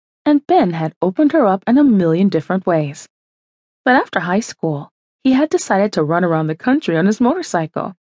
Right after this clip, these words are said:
whereas Jerry wanted to stay home and concentrate on going to college. They had ended things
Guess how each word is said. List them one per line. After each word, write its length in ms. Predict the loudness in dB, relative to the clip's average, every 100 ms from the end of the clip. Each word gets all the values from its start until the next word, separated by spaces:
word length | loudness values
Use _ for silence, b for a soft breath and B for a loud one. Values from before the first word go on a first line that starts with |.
| _
whereas 420 | 0 2 2 0
Jerry 420 | -2 2 2 2
wanted 280 | 2 0 -2
to 60 | -6
stay 240 | -4 -4
home 520 | -4 -2 -2 -2 -6 -4
and 160 | -2 -2
concentrate 640 | 0 0 0 -4 -4 -4
on 80 | -4
going 240 | -4 -4
to 80 | -8
college. 600 | -2 0 0 -4 -10 -20 _ _ _ _ _ _ 0
They 120 | 2
had 200 | 2 0 0
ended 300 | 0 0 -2
things 260 | -4 -4